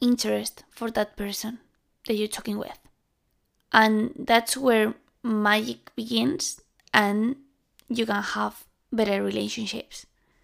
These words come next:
Saying what you want to say, having the conversations that you want to have, and growing up together from a conversation.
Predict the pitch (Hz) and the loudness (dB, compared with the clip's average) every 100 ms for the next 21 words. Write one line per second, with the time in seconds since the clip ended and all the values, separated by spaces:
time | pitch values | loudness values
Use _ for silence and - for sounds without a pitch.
0 | _ _ _ - 226 226 226 233 220 220 | _ _ _ -2 2 2 0 0 0 2
1 | 214 214 214 208 - - 214 - - _ | 2 4 2 0 -2 -4 -6 -12 -20 _
2 | _ _ _ _ _ _ - 226 220 226 | _ _ _ _ _ _ -4 0 2 2
3 | 220 220 214 202 226 208 214 208 208 202 | -2 -4 -4 -2 -2 -4 -4 -4 -4 -2
4 | 214 - - - - - _ _ _ _ | -4 -4 -4 -4 -6 -18 _ _ _ _
5 | _ _ _ - 220 214 214 - - _ | _ _ _ 4 4 4 0 -4 -16 _
6 | - 233 262 294 320 285 - 226 208 226 | -2 2 4 4 0 -4 -8 -6 -6 -6
7 | - - _ _ _ _ _ _ - 226 | -10 -18 _ _ _ _ _ _ 0 2
8 | 220 226 - 214 214 - - 214 196 - | 4 2 0 0 0 -4 0 0 2 -2
9 | 202 - | -4 -8